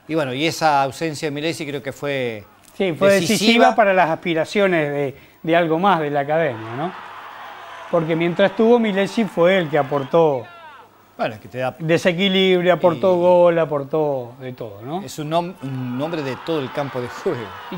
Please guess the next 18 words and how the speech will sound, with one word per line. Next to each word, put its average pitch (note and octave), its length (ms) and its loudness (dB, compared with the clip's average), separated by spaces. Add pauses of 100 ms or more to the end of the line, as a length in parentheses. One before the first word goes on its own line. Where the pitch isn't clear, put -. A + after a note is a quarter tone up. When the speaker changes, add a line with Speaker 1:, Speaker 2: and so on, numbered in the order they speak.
Speaker 2:
que D#3+ 80 -6
viene A#3 300 2
dos D#3 180 0
o D#3+ 160 -4
tres C#3+ 220 -4
años E3+ 240 -2
en C3 60 -6
los C#3 80 -4
últimos E3 300 -4
campeonatos D3+ 520 -6
siendo D3 480 -4
Speaker 1:
Sí, A#2 280 -10 (120)
Speaker 2:
fundamental F#3 560 2
Speaker 1:
figura. G#3+ 120 0
Speaker 2:
y - 40 -8
que G#3 100 4
de C#4 220 4
hecho C4+ 280 2